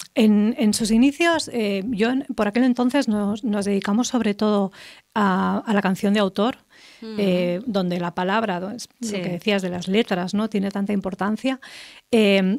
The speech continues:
Speaker 1: y trabajamos muchísimo la música a través de la canción de autor. Y yo era consum-, consumidora de poesía y ama-,
Speaker 2: Mm.
Speaker 1: amante de la poesía. Y yo veía que la poesía no tenía los espacios que tenía la música para interpretarse, ¿no? La música, la poesía parecía como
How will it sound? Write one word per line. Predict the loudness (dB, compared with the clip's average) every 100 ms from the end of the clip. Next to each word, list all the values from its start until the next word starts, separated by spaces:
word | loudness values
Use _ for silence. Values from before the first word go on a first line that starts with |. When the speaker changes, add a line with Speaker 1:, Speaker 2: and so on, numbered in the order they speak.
| 0
Speaker 1:
y | 2
trabajamos | 2 2 2 4 4
muchísimo | 2 2 4 4
la | 4
música | 2 0 0 -4
a | -2
través | -2 -2
de |
la | -2
canción | -2 -2 -2
de | 0
autor. | -2 -4 -6 -4
Y | 0 2
yo | 2
era | 0 0
consum-, | 0 -2 -4 -6 -4
consumidora | -4 -2 -2 0 0 -2 -2
de | -4 -4
poesía | -4 -4 -4 -4 -6 -8
y | -6 -4 -4 -6
ama-, | -8 -8
Speaker 2:
Mm. | -10 -10 -6
Speaker 1:
amante | -4 -4 -4
de | -4
la | -4
poesía. | -4 -4 -2 -4 -4 -10 -18 -18 -10 2
Y | 4
yo | 6 4
veía | 2 2 0
que | 0
la | -2 -2 0
poesía | -2 0 -2
no | 0
tenía | 0 -2 -2
los | -2 -4
espacios | -6 -6 -4 -4 -4
que | -6
tenía | -4 -4 -4
la | -4
música | -4 -4 -4 -4 -6 -4
para | -4 -2 -2 -4
interpretarse, | -4 -4 -6 -10 -10 -10 -8
¿no? | -4 -2
La | -2
música, | -4 -8 -8
la | -6 -4
poesía | -4 -2 -2
parecía | -2 -4 -4
como | -2 0 -2